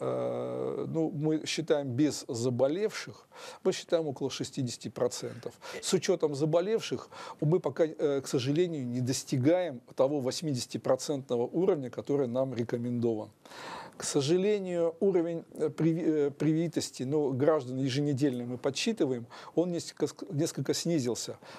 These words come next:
Но он сниз-, снижался объективно, потому что был рост заболевания. Граждане хотели либо ревакцинироваться, либо вакцинироваться, а они не смогли, потому что они в этот момент сами либо заболели, либо,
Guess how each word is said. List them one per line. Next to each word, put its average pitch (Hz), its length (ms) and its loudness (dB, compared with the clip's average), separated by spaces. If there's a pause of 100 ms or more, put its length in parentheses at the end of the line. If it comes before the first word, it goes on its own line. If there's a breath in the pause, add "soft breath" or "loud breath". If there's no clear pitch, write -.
(100)
Но 165 180 6
он 160 220 -4
сниз-, 170 380 0
снижался 151 680 2
объективно, 143 640 0
потому 139 340 -2
что - 160 -4
был 135 240 2
рост 131 320 0
заболевания. 123 840 0 (300 loud breath)
Граждане 151 480 2
хотели 139 460 0
либо 151 260 4
ревакцинироваться, 127 880 -2 (280 loud breath)
либо 160 240 4
вакцинироваться, 165 880 2 (360 loud breath)
а 151 140 4
они 175 200 -4
не 170 100 0
смогли, 170 380 0
потому 147 340 -2
что - 160 -4
они 139 100 -2
в 147 60 -2
этот 139 200 0
момент 147 360 0
сами 135 340 0
либо 156 240 2
заболели, 131 600 2
либо, 143 520 2